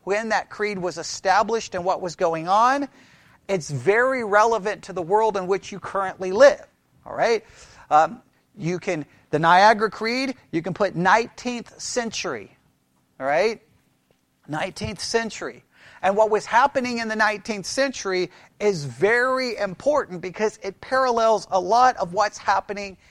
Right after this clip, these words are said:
in the world in which you live, all right? So what we're gonna do, before we get to the Niagara Creed, we're gonna look, we're gonna start in the present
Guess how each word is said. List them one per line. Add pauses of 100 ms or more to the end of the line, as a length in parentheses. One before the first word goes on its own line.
(160)
in
the
world
in
which
you
live, (280)
all
right?
So
what
we're
gonna
do, (440)
before
we
get
to
the
Niagara
Creed,
we're
gonna
look,
we're
gonna
start
in
the
present